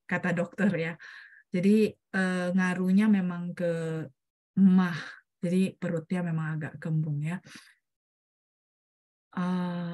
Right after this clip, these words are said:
oke. How, em, ada pertanyaan dari Ibu Sri Novi ya. Oke, baik Bu. Ini saya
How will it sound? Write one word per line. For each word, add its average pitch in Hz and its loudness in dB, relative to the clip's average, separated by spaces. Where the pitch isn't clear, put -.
oke. 190 0
How, 196 0
em, 196 6
ada 208 4
pertanyaan 208 2
dari 190 2
Ibu 196 -2
Sri 208 0
Novi 202 -2
ya. 180 -6
Oke, 196 0
baik 185 0
Bu. 208 0
Ini 226 8
saya 214 2